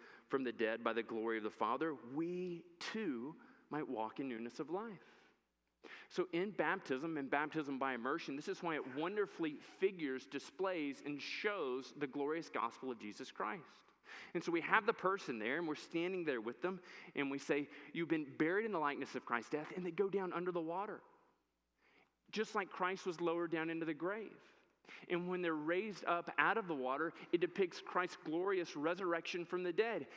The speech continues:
And the text says, "And they're raised to newness of life." And so you are depicting the gospel.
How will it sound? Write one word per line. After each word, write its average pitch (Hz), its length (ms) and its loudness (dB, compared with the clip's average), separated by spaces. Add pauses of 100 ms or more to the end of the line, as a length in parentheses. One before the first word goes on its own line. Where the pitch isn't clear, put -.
(180)
And 160 100 2
the 160 60 2
text 185 400 -2
says, 151 260 2
"And 165 120 0
they're 156 100 2
raised 180 680 0
to 160 100 2
newness 151 320 -2
of 156 100 -2
life." 185 260 2
And 156 160 -4
so - 140 -4
you 175 400 -4
are 170 300 2 (240)
depicting 147 960 -2 (240)
the 165 80 2
gospel. 156 640 2